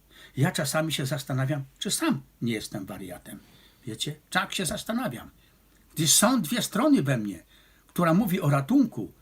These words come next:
a druga mówi tak: „Narodzie, opamiętaj się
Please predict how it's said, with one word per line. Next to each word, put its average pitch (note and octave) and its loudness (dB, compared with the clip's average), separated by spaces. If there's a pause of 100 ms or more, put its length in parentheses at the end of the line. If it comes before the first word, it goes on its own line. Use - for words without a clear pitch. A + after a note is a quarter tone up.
(500)
a C#3+ 2
druga E3+ 4
mówi F#3 4
tak: C3 -2 (200)
„Narodzie, D#3 2
opamiętaj F3 0
się F#3 -2